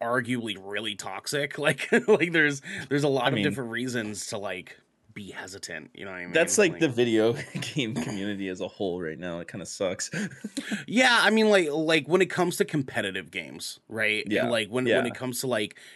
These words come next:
Speaker 1: games that are, like, in the field of you can be a professional gamer in that game,
Speaker 2: Mm-hmm.
Speaker 1: like, those communities, I feel like, get super fucking toxic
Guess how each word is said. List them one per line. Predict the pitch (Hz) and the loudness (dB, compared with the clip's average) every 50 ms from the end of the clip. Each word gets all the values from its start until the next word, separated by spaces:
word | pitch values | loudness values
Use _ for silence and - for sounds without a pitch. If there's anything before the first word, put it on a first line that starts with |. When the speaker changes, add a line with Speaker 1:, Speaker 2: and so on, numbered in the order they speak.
| - _ 117 | -18 _ -8
Speaker 1:
games | 113 127 113 113 120 117 113 | -4 -2 -2 0 -2 -2 -2
that | 120 110 - _ | -4 -4 -6 _
are, | - 107 107 104 110 110 110 | -4 -4 -2 -2 -2 -4 -4
like, | 113 110 101 98 95 - | -4 -2 -4 -4 -4 -4
in | - 107 110 98 | -8 -8 -8 -8
the | 104 - | -10 -10
field | - - 110 104 101 107 104 | -10 -10 -8 -6 -6 -6 -6
of | 80 95 95 92 92 92 - - _ _ _ _ _ _ _ _ _ _ _ _ _ _ | -6 -6 -8 -8 -8 -12 -18 -20 _ _ _ _ _ _ _ _ _ _ _ _ _ _
you | - 107 110 107 | -12 -10 -10 -10
can | - - 113 104 | -10 -10 -10 -10
be | 85 98 95 | -8 -8 -8
a | 101 | -10
professional | - - 101 - - 95 - - - 104 101 | -10 -10 -12 -8 -8 -6 -6 -6 -8 -8 -12
gamer | 90 - 92 87 92 98 101 107 98 | -10 -8 -8 -8 -6 -8 -8 -8 -8
in | 90 90 85 | -10 -8 -8
that | 82 71 69 - | -8 -8 -8 -10
game, | - 55 62 95 120 120 120 - - | -12 -12 -10 -6 -6 -8 -8 -8 -12
Speaker 2:
Mm-hmm. | 101 104 92 87 | -12 -10 -8 0
Speaker 1:
like, | - 117 110 110 104 110 107 | 2 2 2 0 -4 -10 -2
those | 98 123 131 143 151 156 151 135 | 2 6 6 8 6 6 4 0
communities, | - - 135 120 117 110 107 101 101 98 - 110 | 0 0 2 2 2 2 -2 -4 -6 -6 -4 -4
I | 101 95 | -6 -6
feel | - - 107 104 98 | -6 -8 -8 -6 -6
like, | 95 95 - | -6 -8 -8
get | 101 90 - - | -10 -12 -6 -4
super | - - - - - - 123 107 - - 95 | -2 0 2 4 2 2 2 0 -6 -8 -12
fucking | - - 107 90 - - 73 - | -10 -8 -8 -8 -8 -10 -12 -10
toxic | - - - - - - 127 131 - - - | -8 -8 -8 -6 -6 -4 -4 -4 -4 -4 -8